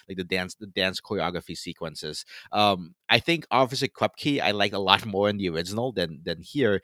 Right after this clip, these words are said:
But about, what about you? What are your favorite numbers from West Side Story overall?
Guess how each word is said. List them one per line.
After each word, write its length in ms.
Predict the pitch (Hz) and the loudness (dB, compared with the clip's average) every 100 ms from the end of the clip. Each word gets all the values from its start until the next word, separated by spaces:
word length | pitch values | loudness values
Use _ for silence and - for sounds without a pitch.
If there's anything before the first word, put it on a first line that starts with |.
| - - | -6 -4
But 80 | 127 | 4
about, 180 | 170 | 6
what 80 | 156 | 6
about 200 | 180 160 | 6 4
you? 120 | 147 | 4
What 140 | 98 117 | 4 4
are 40 | |
your 140 | 120 113 | 4 4
favorite 340 | 120 101 85 | 2 -2 -2
numbers 400 | 90 92 82 82 | -4 -2 -4 -6
from 260 | - 92 85 | -6 -6 -6
West 180 | 80 | -10
Side 160 | - 65 | -10 -12
Story 320 | - 65 62 | -12 -10 -10
overall? 520 | 62 76 67 55 65 | -10 -12 -14 -10 -8